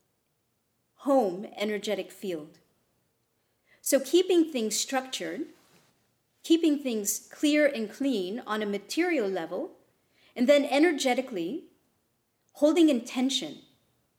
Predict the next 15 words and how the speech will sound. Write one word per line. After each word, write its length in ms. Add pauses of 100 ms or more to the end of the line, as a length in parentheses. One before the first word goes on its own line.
(200)
which 500 (100)
in 120
and 120
of 120
itself 440
is 120
vibration, 760 (520)
holding 320
intentions 560
of 180
love, 300
health, 340
abundance, 600
gratitude, 640 (640)
vitality, 840